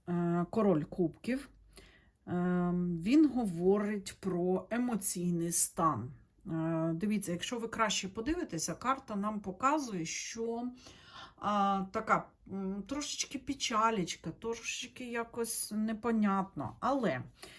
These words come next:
дивіться, як я відчуваю, чомусь я відчуваю, що який, м, ви занадто погрузилися в емоції.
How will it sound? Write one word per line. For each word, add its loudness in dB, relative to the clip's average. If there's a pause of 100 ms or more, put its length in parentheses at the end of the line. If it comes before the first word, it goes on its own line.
(400)
дивіться, 0
як 2
я 6
відчуваю, 0
чомусь 0
я 0
відчуваю, 0
що -2
який, -2
м, 0
ви 6 (440)
занадто 4
погрузилися 4
в 0
емоції. 0